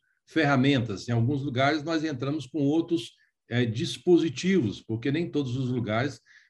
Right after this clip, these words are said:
você pode entrar com essa configuração, como temos no Brasil, de plantação de igreja. Então, você usa outros instrumentos para se fazer presente. Mas a nossa essência é realmente a propagação da glória de Deus ao redor do mundo.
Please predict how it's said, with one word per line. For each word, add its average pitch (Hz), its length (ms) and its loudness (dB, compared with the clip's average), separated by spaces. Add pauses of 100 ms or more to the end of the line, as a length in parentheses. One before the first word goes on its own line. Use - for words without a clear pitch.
(100)
você 107 220 -4
pode 127 340 0
entrar 120 340 0
com 131 100 -2
essa 120 180 0
configuração, 123 760 0
como 131 260 0
temos 113 260 0
no 123 80 0
Brasil, 131 280 0
de 135 80 -4
plantação 156 440 -6
de 160 60 2
igreja. 135 360 0 (400)
Então, 127 320 -4
você 143 460 -2
usa 123 400 2
outros 120 420 0
instrumentos 147 880 0 (380)
para 123 220 0
se 120 160 -2
fazer 127 420 2
presente. 104 600 -2 (360)
Mas 120 220 0
a 135 80 4
nossa 135 320 2
essência 123 600 -2 (400)
é 107 120 -4
realmente 117 840 2 (280)
a 107 100 -6
propagação 113 760 0
da 117 100 2
glória 107 400 0
de 98 100 -8
Deus 104 380 -4
ao 110 140 -2
redor 110 340 2
do 123 100 0
mundo. 85 300 -4